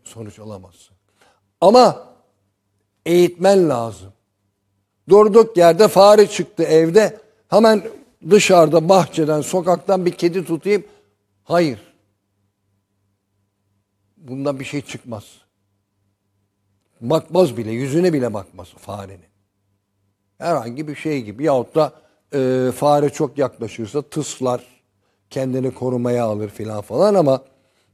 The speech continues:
avcı kedi farenin peşini bırakmaz. Tıpkı av köpeği gibi. Anlatabiliyor muyum? Av köpeği olmayan bir köpek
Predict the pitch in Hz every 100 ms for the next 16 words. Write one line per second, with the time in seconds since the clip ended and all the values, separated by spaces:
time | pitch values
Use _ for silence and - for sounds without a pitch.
0 | _ _ _ _ _ 170 160 165 139 139
1 | 226 214 - - - - 143 135 190 202
2 | 147 _ _ _ _ _ _ _ _ _
3 | _ _ _ _ _ _ _ _ _ _
4 | _ _ _ _ 127 127 127 123 110 -
5 | 120 - 156 110 101 95 _ _ _ _
6 | _ _ _ _ _ _ _ _ _ _
7 | _ _ - 180 _ - 202 175 _ _
8 | _ - 131 143 - - - 95 90 95
9 | 85 _ _ _ _ _ _ _ _ _
10 | _ _ _ _ _ _ _ - 104 117
11 | 139 190 147 - _ _ _ - 156 170
12 | - 139 - 131 - 185 196 160 127 113
13 | 107 110 - 123 113 196 -